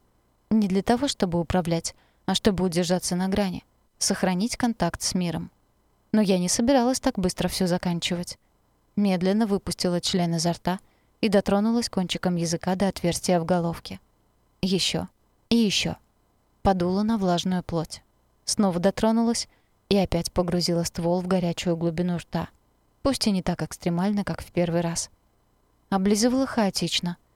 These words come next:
не стараясь довести до оргазма, а наоборот —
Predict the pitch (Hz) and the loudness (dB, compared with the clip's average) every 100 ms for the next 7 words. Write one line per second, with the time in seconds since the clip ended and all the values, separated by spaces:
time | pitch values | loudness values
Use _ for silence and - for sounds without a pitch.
0 | _ _ 202 - 196 185 175 165 170 - | _ _ -2 2 4 4 2 0 -2 -2
1 | 170 170 170 190 208 190 175 _ _ _ | -2 0 2 2 2 -2 -6 _ _ _
2 | 196 185 185 190 208 - | 0 2 2 2 0 -2